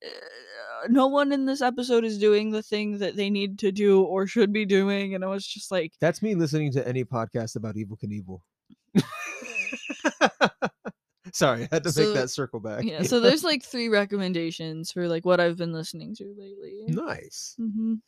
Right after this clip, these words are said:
Speaker 1: All true crime.
Speaker 2: All true crime. And I'm just over here just listening to past casts. The only other one that I've been listening to is, uh, Office Ladies, but I've <laughs> taken a huge break on that one.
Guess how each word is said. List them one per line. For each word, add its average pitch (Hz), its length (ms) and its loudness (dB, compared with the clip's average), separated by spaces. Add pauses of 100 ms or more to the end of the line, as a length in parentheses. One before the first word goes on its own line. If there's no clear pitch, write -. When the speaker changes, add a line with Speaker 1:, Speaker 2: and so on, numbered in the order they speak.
(120)
Speaker 1:
All 208 160 4
true 208 180 -4
crime. 190 380 -10 (560)
Speaker 2:
All 113 180 -8
true 117 220 -6
crime. 95 560 -10
And 131 140 0
I'm 139 140 2
just 135 140 -6
over 127 220 2
here 120 140 -4
just 123 180 -6
listening 117 340 -4
to 117 60 -4
past 110 320 -4
casts. 107 300 -2
The 190 100 6
only 320 200 8
other 254 200 8
one 147 140 6
that 117 80 0
I've 113 100 -2
been 113 140 -6
listening 110 360 -6
to 101 360 -4 (240)
is, 113 240 0
uh, 98 220 -2 (100)
Office 120 340 -4
Ladies, 147 480 0
but 127 120 2
I've 135 120 4
<laughs> - 0 -
taken 175 360 8
a 160 100 10
huge 151 500 8
break 131 320 -2
on 110 160 -6
that 101 180 -8
one. 85 280 -12